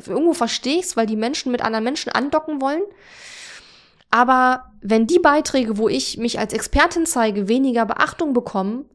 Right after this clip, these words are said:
wie soll ich denn dann, also, das finde ich halt schwierig, weil das ist ja nun mal mein Thema. Und wenn ich mich nur noch persönlich die ganze Zeit zeige, ich will ja keine Influencerin sein, wo die Leute sagen, "Oh, was hast du denn für Lippenstift, kann ich den auch kaufen?"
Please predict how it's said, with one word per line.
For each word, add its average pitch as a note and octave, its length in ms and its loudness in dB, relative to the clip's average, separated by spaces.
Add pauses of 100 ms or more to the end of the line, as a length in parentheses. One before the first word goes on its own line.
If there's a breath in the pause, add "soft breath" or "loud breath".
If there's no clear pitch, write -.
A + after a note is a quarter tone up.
(260)
wie G#3+ 300 -2
soll B3 240 2
ich B3 100 -2
denn A#3+ 160 -2
dann, A#3 280 -2
also, G#3 340 -4 (800 soft breath)
das A#3 160 0
finde F4 180 6
ich - 120 -2
halt G3+ 120 -2
schwierig, B3 540 2
weil G3 80 2
das G3+ 160 0
ist - 160 -2
ja B3+ 60 0
nun A#3+ 120 2
mal A3 100 2
mein F3 220 -2
Thema. C4+ 480 -2 (240)
Und G#3 140 4
wenn A#3+ 100 6
ich B3 80 0
mich A#3+ 140 0
nur C#4+ 100 4
noch D4+ 120 4
persönlich D4+ 400 4
die C#4+ 100 -2
ganze G3+ 220 2
Zeit G3 140 0
zeige, F#3+ 220 0
ich - 140 -4
will C4+ 80 4
ja C4 80 6
keine A#3 240 -2
Influencerin A3 880 0
sein, G3+ 340 0
wo A3+ 60 2
die A3 100 -2
Leute A3 240 0
sagen, A3+ 260 4
"Oh, B3+ 60 -2
was A#3 160 -2
hast A3 160 0
du A#3+ 40 -4
denn G3+ 40 -4
für A3 100 2
Lippenstift, G#3+ 440 -2
kann G3+ 120 -4
ich G3+ 100 -4
den F#3 100 -2
auch D4+ 180 2
kaufen?" F3 460 -4